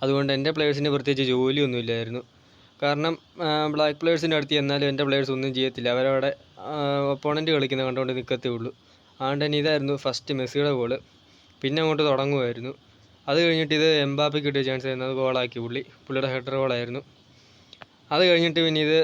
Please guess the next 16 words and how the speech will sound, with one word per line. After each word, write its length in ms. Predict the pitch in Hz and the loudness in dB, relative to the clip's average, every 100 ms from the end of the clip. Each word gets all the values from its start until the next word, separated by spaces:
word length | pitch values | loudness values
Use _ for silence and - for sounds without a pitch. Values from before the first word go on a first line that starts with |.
| - | 2
ആ, 40 | 151 147 143 139 | -2 0 0 0
opponent-ിൻ്റെ 520 | 147 147 151 151 151 | 0 0 0 -2 0
മെസ്സിക്ക് 360 | 143 135 147 | -2 -2 -4
കിട്ടിയൊരു 280 | 151 139 131 | -2 0 0
ചാൻസ് 340 | 127 127 131 131 | 0 -2 -2 -4
ആയിരുന്നു. 280 | 120 120 131 - _ - _ _ _ - - - - - - - - - - - - | -4 -6 -12 -16 _ -20 _ _ _ -20 -20 -20 -20 -20 -20 -20 -20 -20 -20 -20 -8
ഇതായിരുന്നു 420 | 139 143 139 131 | 0 2 2 0
ആ 80 | 135 | -4
ചാൻസ്. 460 | 127 123 123 120 143 - _ _ _ _ _ _ - - | -2 -4 -4 -6 -8 -10 _ _ _ _ _ _ -18 -8
പാസിംഗ് 420 | 113 120 - 180 | -6 -4 -2 0
ഒന്നും 120 | 180 170 | 2 2
ഒരു 140 | 165 | 2
രക്ഷയില്ല. 460 | 160 - 165 139 135 123 | 0 0 0 2 0 -2
എൻ്റെ 180 | 139 139 | -4 -4
പ്ലെയേഴ്സൊക്കെ 600 | 143 147 147 156 147 156 - _ - | 0 0 0 -2 -2 -2 -4 _ -12
ആ 80 | 156 | -6